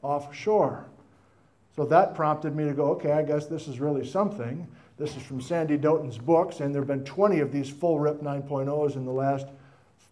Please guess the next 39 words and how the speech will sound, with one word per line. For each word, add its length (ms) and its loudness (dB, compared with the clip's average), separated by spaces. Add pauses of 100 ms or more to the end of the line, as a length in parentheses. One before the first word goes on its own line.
ten 180 -2
thousand 380 2
years 300 0
and 100 -2
another 320 2
twenty 360 -2
partial, 520 -2
according 400 -2
to 120 -4
the 300 -2
evidence 440 -4
that 120 -8
Chris 220 -6
Goldfinger 600 -4
has. 300 -12 (840)
Let 100 -2
me 80 -2
remind 520 4
you 80 4
now 180 2
and 80 0
add 220 4
some 180 -6
visuals. 560 6
Here 240 4
we 120 10
are 220 8
offshore. 960 4 (460)
We 80 -2
have 160 2
a 60 2
big 320 8
earthquake, 440 6
presumably. 920 0 (300)
We 100 -2
shake 360 0
the 80 -2
ground 360 2
dramatically. 880 2